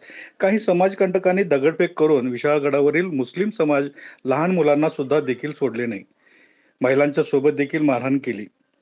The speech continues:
विशाल गडवले काही मुस्लिम रहिवासी गंभीर जखमी झाले आहेत. मुस्लिम समाजकंटकांच्या दुकानात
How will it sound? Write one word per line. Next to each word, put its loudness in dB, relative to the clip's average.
विशाल 2
गडवले 4
काही 2
मुस्लिम 0
रहिवासी 2
गंभीर 0
जखमी -2
झाले -4
आहेत. -6
मुस्लिम 0
समाजकंटकांच्या 0
दुकानात 0